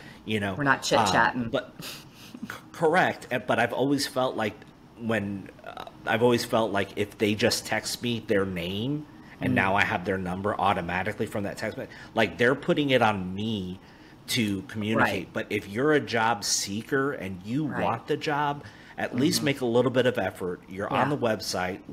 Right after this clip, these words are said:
Speaker 1: look around there a little bit, maybe click the Instagram link,
Speaker 2: Yeah.
Speaker 1: do something like that, and
Speaker 2: Right.
Speaker 1: then fill out the form.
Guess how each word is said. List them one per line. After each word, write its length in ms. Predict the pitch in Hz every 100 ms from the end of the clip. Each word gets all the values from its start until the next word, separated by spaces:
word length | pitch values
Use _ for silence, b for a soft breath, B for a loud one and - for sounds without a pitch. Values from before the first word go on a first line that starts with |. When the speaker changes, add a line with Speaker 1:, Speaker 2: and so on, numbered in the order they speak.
| 90
Speaker 1:
look 200 | 117 -
around 320 | 131 120 117
there 140 | 113 107
a 60 |
little 200 | 98 92
bit, 280 | 85 87 92 -
maybe 360 | 101 107 120 139
click 300 | - 156 -
the 80 |
Instagram 720 | - 110 - 113 104 98 95 87
link, 220 | 90 92 - B B B B -
Speaker 2:
Yeah. 140 | 120
Speaker 1:
do 120 | 123
something 420 | 127 135 127 127 113
like 240 | 98 -
that, 460 | 113 117 101 98 -
and 140 | 110 110
Speaker 2:
Right. 100 | 113
Speaker 1:
then 340 | 117 113 113
fill 320 | - - 127 110
out 240 | 107 -
the 60 | 107
form. 420 | - 110 92